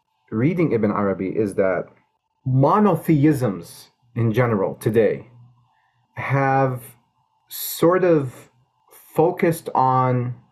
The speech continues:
only one side of perceiving God and perceiving our relationship with God.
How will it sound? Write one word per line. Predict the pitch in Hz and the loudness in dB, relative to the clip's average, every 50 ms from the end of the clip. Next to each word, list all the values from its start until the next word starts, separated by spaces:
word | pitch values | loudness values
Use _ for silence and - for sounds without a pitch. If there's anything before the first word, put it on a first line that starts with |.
| _ _ _ | _ _ _
only | - 139 151 165 165 160 147 135 | 2 2 2 4 2 2 2 0
one | 123 117 113 113 123 139 151 165 170 170 170 170 165 - | -2 -4 -2 0 0 2 2 2 0 0 -2 -2 -4 -8
side | - - - - 143 123 127 127 127 127 127 127 127 123 123 - - | -12 -12 -6 -2 0 0 2 2 2 2 0 0 -2 -4 -6 -4 -4
of | 113 110 - - | -4 -4 -4 -6
perceiving | - 127 110 - - - - - - 165 160 151 131 127 117 110 104 101 101 101 - - - _ _ _ _ _ 107 | -6 -6 -6 -6 -10 -12 -6 -2 0 0 0 0 0 0 0 0 0 0 -2 -6 -10 -16 -20 _ _ _ _ _ -4
God | 104 113 113 113 117 120 131 143 160 170 165 - | -2 0 2 2 2 0 0 -2 -2 -4 -6 -4
and | - 120 113 - | -4 -6 -4 -4
perceiving | - 117 107 - - 151 151 147 135 143 135 - | -6 -6 -6 -4 0 0 0 2 2 0 0 0
our | - 123 120 117 | 0 2 2 2
relationship | 110 113 110 110 117 135 139 - - 113 - - 107 104 - | 2 2 2 2 0 0 0 -2 -4 -6 -4 -4 -6 -4 -4
with | 104 95 - | -6 -6 -4
God. | - 92 80 73 69 - - | -4 -4 -4 -4 -6 -10 -14